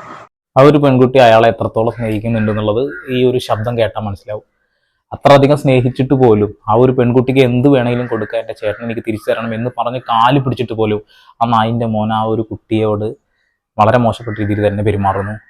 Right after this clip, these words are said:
അവസാനം മരിക്കുന്ന സമയത്തെങ്കിലും അവന് പറയാമായിരുന്നു, "ഞാൻ നിന്നെ സ്വീകരിക്കാൻ, ഞാൻ നിൻ്റെ കൂടെ വരാം, അവളെ ഞാൻ ഒഴിവാക്കി നിൻ്റെ കൂടെ വരാം" എന്നെങ്കിലും പറഞ്ഞിരുന്നെങ്കിൽ ആ പെൺകുട്ടി ഇന്ന് ജീവനോടെ ഇരിക്കുമായിരുന്നു.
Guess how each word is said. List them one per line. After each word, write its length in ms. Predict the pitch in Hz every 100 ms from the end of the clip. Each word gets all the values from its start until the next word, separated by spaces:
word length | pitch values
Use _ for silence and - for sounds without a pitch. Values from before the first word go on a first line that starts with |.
| _ _ _ -
അവസാനം 440 | 110 - 131 143
മരിക്കുന്ന 360 | 135 123 143 151
സമയത്തെങ്കിലും 540 | 143 139 135 139 131 127
അവന് 140 | 123
പറയാമായിരുന്നു, 680 | 117 110 123 117 110 104 107 104 _ _ _ _ -
"ഞാൻ 100 | 113
നിന്നെ 180 | 113 117
സ്വീകരിക്കാൻ, 480 | 120 135 143 131
ഞാൻ 120 | 123 113
നിൻ്റെ 160 | 107
കൂടെ 260 | 104 107 113
വരാം, 220 | 113 120
അവളെ 280 | 107 107 107
ഞാൻ 140 | 107
ഒഴിവാക്കി 560 | 101 101 107 104 - 120 117 _
നിൻ്റെ 160 | 104 110
കൂടെ 240 | 113 120
വരാം" 260 | 127 131 135
എന്നെങ്കിലും 440 | 135 147 160 156 135
പറഞ്ഞിരുന്നെങ്കിൽ 420 | 120 117 117 110
ആ 40 |
പെൺകുട്ടി 440 | 107 110 113 110 139 - _ _
ഇന്ന് 180 | 107 110
ജീവനോടെ 400 | 101 98 98 98
ഇരിക്കുമായിരുന്നു. 480 | 90 - 90 92